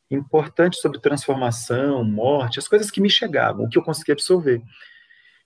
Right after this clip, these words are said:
E fui, é, pensando nisso, pensando nisso, até que me deu uma inquietação de falar sobre a morte.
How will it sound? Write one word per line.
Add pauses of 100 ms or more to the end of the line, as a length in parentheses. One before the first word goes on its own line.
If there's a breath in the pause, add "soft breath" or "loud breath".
E
fui, (280)
é, (100)
pensando
nisso,
pensando
nisso,
até
que
me
deu
uma
inquietação
de
falar
sobre
a
morte.